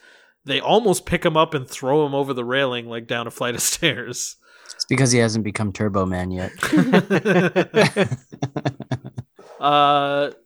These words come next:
Speaker 1: we then see Hercules basically run into the other room where the, uh, where the other three are hiding. He gets overtaken by some of the mobsters, and he is getting the shit pounded out of him.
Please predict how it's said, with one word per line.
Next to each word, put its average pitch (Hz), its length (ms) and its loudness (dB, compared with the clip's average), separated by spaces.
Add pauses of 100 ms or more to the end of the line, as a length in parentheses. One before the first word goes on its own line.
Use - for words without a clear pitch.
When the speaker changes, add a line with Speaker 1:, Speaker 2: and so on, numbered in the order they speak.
(320)
Speaker 1:
we 151 240 0
then 151 680 0 (180)
see 160 440 0
Hercules 156 560 0
basically 147 680 -2 (560)
run 151 380 0
into 165 220 -2
the 160 120 4
other 151 160 0
room 160 380 -2
where 131 140 -2
the, 123 260 -6
uh, 117 280 -6
where 123 180 -8
the 131 120 -2
other 180 140 2
three 175 240 0
are 165 100 2
hiding. 160 580 0 (400)
He 147 400 -4
gets 139 240 -4
overtaken 156 640 -2
by 143 140 0
some 139 220 -6
of 127 60 -6
the 120 60 -8
mobsters, 170 680 -6
and 127 200 -10
he 135 140 -8
is 131 140 -6
getting 107 220 -10
the - 120 -14
shit - 360 -8
pounded 139 340 -6
out 135 180 -4
of 135 100 -8
him. 135 280 -10